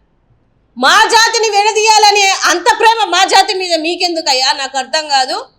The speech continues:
రాష్ట్ర ప్రభుత్వాలనైనా అడుగుతున్నాను, ఈ ఎన్డీఏ కూటమిలను ఎండగట్టతో ఒక మాట అడుగుతున్నాను, ఎందుకయ్యా మీకు దళితుల మీద అంత ప్రేమ? అంత ప్రేమ ఉన్న వాళ్ళైతే పార్లమెంట్లో కానీ, అసెంబ్లీలో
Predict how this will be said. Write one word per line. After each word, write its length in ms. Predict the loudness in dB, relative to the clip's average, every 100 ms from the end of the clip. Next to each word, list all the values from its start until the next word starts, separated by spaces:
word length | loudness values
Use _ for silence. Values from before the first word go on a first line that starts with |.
| _ _ _ _ _ _ _ _ _ _ -2 2
రాష్ట్ర 280 | 2 2 2
ప్రభుత్వాలనైనా 640 | 2 2 0 0 0 -2 -2
అడుగుతున్నాను, 580 | -2 -4 -8 -4 -2 -2 -4 -2
ఈ 20 | -2
ఎన్డీఏ 320 | -2 0 0 0 -2
కూటమిలను 540 | 0 2 2 -2 -2 -6 -18 -8 0 2
ఎండగట్టతో 580 | 4 2 2 2 2 2 2 0
ఒక 120 | 2
మాట 160 | 2 4 2
అడుగుతున్నాను, 540 | 2 -2 -4 -2 -2 -4 -2 -2
ఎందుకయ్యా 480 | 2 0 2 2 2 0
మీకు 160 | 0 0
దళితుల 300 | 0 -2 -2 -2
మీద 120 | -2 -2
అంత 240 | -4 -6 0
ప్రేమ? 240 | -2 0 0 0 -4 _ _ _ _ _ _ _ _ -2 0
అంత 120 | 2 2
ప్రేమ 180 | 4 2 2
ఉన్న 120 | 2 2
వాళ్ళైతే 420 | 4 2 2 2 0 -2 -10 0 2
పార్లమెంట్లో 580 | 4 2 0 0 2 2
కానీ, 160 | 0 2 0
అసెంబ్లీలో 520 | 0 -2 -2 0 0